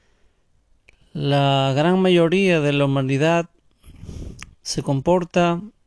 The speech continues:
vive y se mueve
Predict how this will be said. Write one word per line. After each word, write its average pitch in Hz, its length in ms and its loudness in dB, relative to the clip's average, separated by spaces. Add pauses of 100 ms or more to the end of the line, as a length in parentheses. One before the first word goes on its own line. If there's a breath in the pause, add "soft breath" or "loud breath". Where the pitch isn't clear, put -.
vive 160 680 -2 (1040)
y 156 80 -12
se - 180 -4
mueve 170 580 2